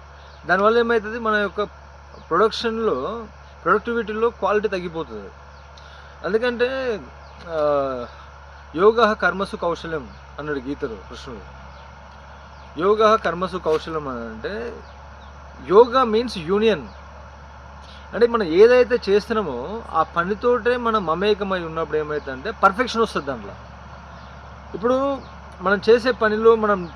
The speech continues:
పూర్తి స్థాయిలో నిమగ్నం కాలేకపోతే అది అంతంత మాత్రంగానే రావడానికి ఛాన్స్ ఉంటుంది,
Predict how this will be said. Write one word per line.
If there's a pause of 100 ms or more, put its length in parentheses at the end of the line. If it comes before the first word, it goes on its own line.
పూర్తి
స్థాయిలో
నిమగ్నం
కాలేకపోతే (360)
అది (340)
అంతంత
మాత్రంగానే
రావడానికి
ఛాన్స్
ఉంటుంది,